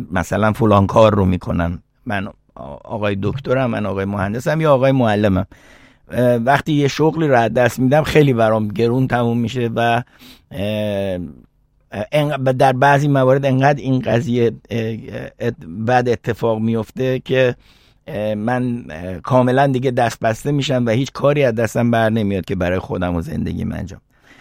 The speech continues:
در قسمت سومم، اه، شهرت ماست،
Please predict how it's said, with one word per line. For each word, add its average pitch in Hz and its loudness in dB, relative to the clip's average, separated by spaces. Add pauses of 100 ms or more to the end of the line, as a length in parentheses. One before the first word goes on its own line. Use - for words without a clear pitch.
(180)
در 127 6
قسمت 156 0
سومم، 151 0 (180)
اه، 110 -6
شهرت 101 -2
ماست، 87 -6